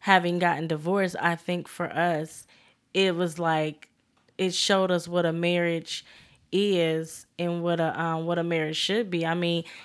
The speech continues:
my parents' marriage isn't perfect, but at the same time, I witnessed them going through things and surviving. I witnessed them having,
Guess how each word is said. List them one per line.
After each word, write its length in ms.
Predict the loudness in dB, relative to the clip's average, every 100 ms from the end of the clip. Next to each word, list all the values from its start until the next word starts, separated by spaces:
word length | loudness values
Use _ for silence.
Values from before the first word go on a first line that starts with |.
| -10 0
my 160 | 2
parents' 480 | 2 0 0 0 -2
marriage 380 | -2 0 0 -2
isn't 300 | -4 -4 -8
perfect, 760 | 0 0 0 -2 -2 -4 -16 -20 -20 -20 _
but 120 | 2 4
at 160 | 4
the 80 | 0
same 320 | 0 0 0
time, 600 | -2 0 2 4 2 -2 -2
I 180 | 2 2
witnessed 540 | 2 -2 -2 -6 -6
them 520 | -4 -4 -4 -8 -12 -8
going 380 | 0 2 2 -2
through 220 | -4 -6
things 580 | -2 -2 0 0 -4 -8 -4
and 240 | -2 -2
surviving. 920 | -2 -2 2 4 4 4 0 -4 -6 -4
I 100 | -4
witnessed 460 | 0 -2 -2 -6 -4
them 160 | -4
having, 560 | -2 2 2 0 -4